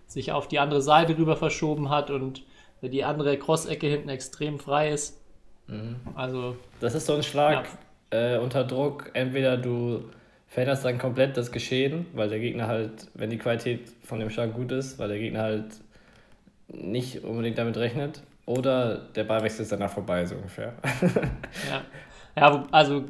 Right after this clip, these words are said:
Speaker 1: ich will auch nur gegen Rechtshänder, also wenn, wenn mein Gegner auch da hinten seine Vorhandecke hat, sonst würde ich ihn nicht spielen.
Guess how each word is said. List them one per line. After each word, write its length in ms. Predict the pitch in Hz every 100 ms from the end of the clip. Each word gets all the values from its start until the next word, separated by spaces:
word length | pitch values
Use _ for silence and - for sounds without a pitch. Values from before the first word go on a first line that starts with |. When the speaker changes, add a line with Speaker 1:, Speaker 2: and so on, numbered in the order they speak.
| -
Speaker 1:
ich 180 | - -
will 120 | 160
auch 160 | 139 131
nur 200 | 151 143
gegen 320 | 139 131 127
Rechtshänder, 760 | 135 131 - 123 123 123 117 -
also 300 | 135 123 120
wenn, 380 | 127 127 120 120
wenn 180 | 123
mein 360 | 123 120 117 117 - _ -
Gegner 340 | - 165 165 135
auch 140 | 151
da 140 | -
hinten 240 | 139 147 151
seine 220 | 135 127
Vorhandecke 560 | - 143 135 127 120 120
hat, 200 | 117 -
sonst 420 | 123 120 - -
würde 180 | 123 120
ich 100 | 123
ihn 100 | 120
nicht 140 | 120
spielen. 360 | - 120 120